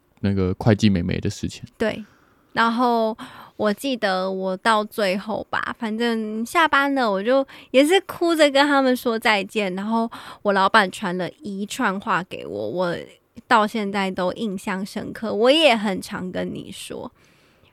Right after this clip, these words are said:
Speaker 2: 就是他跟我说，“你要学会善巧。”
Speaker 1: 嗯。
Speaker 2: 善良的善，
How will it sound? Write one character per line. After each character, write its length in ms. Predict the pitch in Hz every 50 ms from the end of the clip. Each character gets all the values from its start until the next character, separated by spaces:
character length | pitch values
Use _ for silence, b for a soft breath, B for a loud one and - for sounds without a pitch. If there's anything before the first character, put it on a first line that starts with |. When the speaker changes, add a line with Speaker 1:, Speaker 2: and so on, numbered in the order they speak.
| b _ _
Speaker 2:
就 160 | - 254 233
是 420 | 233 - - 247 233 214 196 180 -
他 400 | - 220 226 214 220 220 220 214
跟 280 | 214 - 208 202 208
我 140 | 202 196 180
说 220 | 208 - - 208 202
，“你 140 | 202 202 196
要 180 | 196 196 208
学 300 | 220 - - - 202 202
会 260 | 202 - - 233 214 208
善 320 | - - - 240 208 - -
巧。” 240 | - - - - - - _ _ _ _ _ _ _ _ _ _ _ _ _ _ b b b b b b b _
Speaker 1:
嗯。 80 | 208 214
Speaker 2:
善 220 | 349 311 277 233
良 220 | 202 180 175 180 185
的 140 | 190 190 190
善， 280 | - - 233 190 -